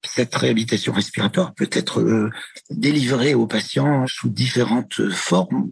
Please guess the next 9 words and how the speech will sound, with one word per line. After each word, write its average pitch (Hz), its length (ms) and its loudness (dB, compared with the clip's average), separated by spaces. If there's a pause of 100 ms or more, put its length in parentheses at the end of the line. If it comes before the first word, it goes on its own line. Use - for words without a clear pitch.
ou 139 140 4
modalités, 117 720 2 (580)
au - 140 4
cours - 220 -2
d'hospitalisation 120 1600 2 (180)
ou 123 100 2
simplement 131 680 2 (400)
en 127 340 2
ambulatoire 113 840 2